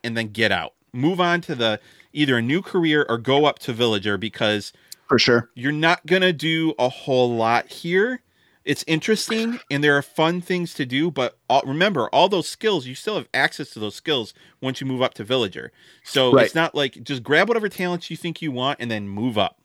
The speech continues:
Speaker 1: That's, that's
Speaker 2: For
Speaker 1: my
Speaker 2: sure.
Speaker 1: suggestion.
Speaker 2: Yep. Yep. Or m-, either move up or move out.
Speaker 1: Yep,
Speaker 2: And I think
Speaker 1: exactly.
Speaker 2: one of the, the nice things about the villager is having that initial, uh, ability to boost strength and toughness, but that's, that's the best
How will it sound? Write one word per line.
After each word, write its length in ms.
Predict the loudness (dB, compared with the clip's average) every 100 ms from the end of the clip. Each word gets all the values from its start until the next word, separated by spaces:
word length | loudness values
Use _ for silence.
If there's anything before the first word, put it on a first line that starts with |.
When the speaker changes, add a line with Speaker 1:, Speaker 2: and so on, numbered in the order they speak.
| _ 0
Speaker 1:
That's, 240 | 0 0
that's 240 | -2 4 4
Speaker 2:
For 60 |
Speaker 1:
my 100 | 6
Speaker 2:
sure. 120 | 4 2
Speaker 1:
suggestion. 580 | -4 -12 -12 -16 -20 -20 _ _ -20 -20 _ _ 4
Speaker 2:
Yep. 220 | 6 4 -2 _ _ 2
Yep. 240 | 4 4 6
Or 340 | 8 8 8 6
m-, 140 | 6
either 200 | 8 8
move 220 | 8 10 10
up 160 | 8
or 140 | 6 6
move 180 | 8 6
out. 320 | 2 0 -2 -6
Speaker 1:
Yep, 260 | 0 0 2
Speaker 2:
And 140 | 0
I 40 | 2
think 80 | 2 2 2
Speaker 1:
exactly. 160 | -2
Speaker 2:
one 300 | 2 4 4
of 80 | 4
the, 340 | 4 2 0 -6 _ 0
the 260 | 4 4 0 _ 6
nice 320 | 6 6 4
things 200 | 4 6
about 180 | 4 4
the 60 |
villager 380 | 6 6 6 6
is 120 | 4
having 300 | 4 4 6
that 120 | 6
initial, 580 | 6 4 6 6 6 4 0 _ 4
uh, 120 | 8 8
ability 400 | 8 6 8 8
to 60 |
boost 220 | 8 6 6
strength 220 | 4 6
and 120 | 4
toughness, 400 | 4 4 4 4
but 240 | 4 2 2 _ -20 -16 -14 -14 2
that's, 320 | 4 4 0 0
that's 380 | 4 4 4 0
the 180 | 2 2
best 680 | 0 2 4 6 4 -2